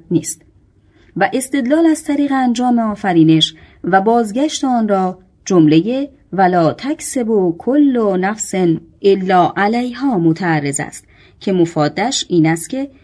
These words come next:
به طور کلی اشخاص هیچ عمل زشتی نمی کنند مگر اینکه خود صاحبان عمل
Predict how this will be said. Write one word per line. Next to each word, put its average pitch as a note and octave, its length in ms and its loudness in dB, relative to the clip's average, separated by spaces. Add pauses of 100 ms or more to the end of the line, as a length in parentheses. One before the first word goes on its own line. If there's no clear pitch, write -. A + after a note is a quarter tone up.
(180)
به F#3+ 180 2
طور C4 260 -4
کلی C#4 380 -2
اشخاص A3 540 -4
هیچ D4 320 -2
عمل A3 380 -2
زشتی F3 400 -2
نمی E3+ 280 2
کنند C#4+ 340 -2 (360)
مگر F#3 320 0
اینکه F3 360 -2
خود D#4+ 360 -4
صاحبان A#3 580 -4
عمل F3 480 -2